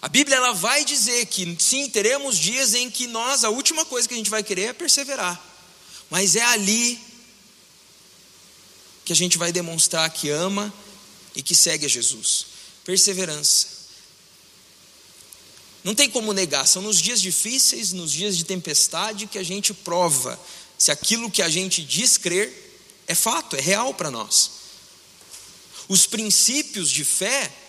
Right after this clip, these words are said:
são pros dias difíceis, pros dias que você não tá com muita vontade de segui-los. São os alicerces, as direções pra nossa vida. Perseverança.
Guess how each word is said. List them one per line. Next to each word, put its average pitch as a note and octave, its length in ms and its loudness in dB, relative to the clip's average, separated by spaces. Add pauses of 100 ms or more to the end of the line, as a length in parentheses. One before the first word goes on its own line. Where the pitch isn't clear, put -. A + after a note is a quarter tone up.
(180)
são A3+ 260 4
pros C4+ 180 0
dias E3+ 200 2
difíceis, D3+ 600 0
pros F3 220 -2
dias G3 240 2
que B3 140 -2
você A#3+ 340 0
não F4 140 -10
tá D#4 180 2
com C#4+ 140 -6
muita G#3 280 -2
vontade E3+ 480 -2
de D#3+ 80 2
segui-los. A3 720 0 (2250)
São D#3 200 4
os D#3+ 140 2
alicerces, E3+ 960 0 (420)
as C3+ 140 0
direções F3 640 0
pra D3+ 160 -10
nossa B2+ 280 0
vida. A2+ 320 -12 (380)
Perseverança. F3+ 1160 0